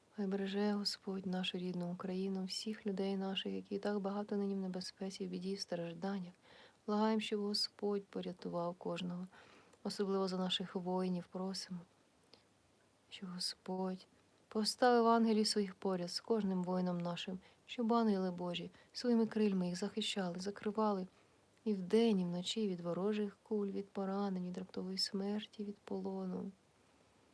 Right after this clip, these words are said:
Щоб всі наші воїни повернулися додому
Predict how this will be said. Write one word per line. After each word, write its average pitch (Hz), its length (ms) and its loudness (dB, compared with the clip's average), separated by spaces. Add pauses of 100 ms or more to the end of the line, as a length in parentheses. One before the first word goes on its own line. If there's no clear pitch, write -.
(340)
Щоб - 240 -4
всі - 300 -2
наші 208 240 2
воїни 190 260 0
повернулися 175 760 -4
додому 170 580 -6